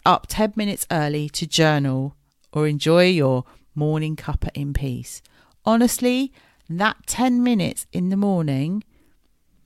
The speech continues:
your future self, so what I mean by that is you at eight o'clock in the evening or you at midday that day or you later on in the week when the shit hits the fan, will be grateful for all the ten minutes that you've spent with yourself first thing in the morning.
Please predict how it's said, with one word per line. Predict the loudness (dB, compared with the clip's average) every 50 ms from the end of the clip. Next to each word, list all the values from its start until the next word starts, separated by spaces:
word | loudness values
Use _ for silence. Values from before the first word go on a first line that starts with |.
| _ _ _ _ _ _ _ _ _ _
your | -2 -2 -2
future | 0 0 0 0 0 0 0 -2 -4
self, | -4 -2 -2 -2 -2 -2 -2 -2 -2 -4 -4
so | -4 -4 -2
what | -2 -2
I | -2
mean | -2 -2 -2 -2
by | -2 -2 -2
that | -2 -2 -4 -4 -4
is | -6 -6 -4 -4
you | -2 -2 0 -2
at | -2 -2
eight | -4 -4 -4 -6
o'clock | -8 -8 -8 -8 -6 -6
in | -4 -4
the | -4 -4
evening | -4 -6 -6 -6 -4 -4 -2 -2 -4 -6 -10 _ _ _ _ _ -20 -20 -12 -8
or | -6 -4 -4
you | -2 0 0 0 0
at | -2 -4 -8 -14 -20 _ -6 -2
midday | -2 -2 -2 0 0 2 2 4 4 2 0 0 -2
that | -4 -6 -6 -4
day | -2 0 0 0 0 0 -2 -2
or | -4 -4 -4
you | -4 -4 -2
later | -2 0 -2 -2 -2 -2
on | -2 -2
in | -2 -2 -2
the | -2
week | -2 -2 -2 -2 -4
when | -4 -6
the | -6 -6
shit | -6 -6 -6 -6 -6
hits | -6 -6 -6 -6
the | -6 -8 -6
fan, | -4 -4 -2 -2 -2 -2 -4 -4 -6 -10 _ -20 -20 _ _
will | -8 -6 -4
be | -4 -4
grateful | -2 0 2 2 2 0 -2 -4 -6 -6
for | -6 -6 -8 -6
all | -4 -4 -4 -4
the | -4 -6
ten | -6 -6 -4 -4 -2 -2 -2
minutes | -2 -2 -2 -4 -6 -8
that | -12 -12 -10
you've | -10 -8 -8
spent | -6 -4 -4 -4 -2 -4
with | -4 -4
yourself | -4 -4 -4 -4 -2 -2 -2 -2 -2 -6 -8 -14 -10 -6
first | -4 -4 -4 -6 -8
thing | -10 -8
in | -6 -4
the | -2
morning. | -2 0 0 -2 -2 -4 -6 -8 -12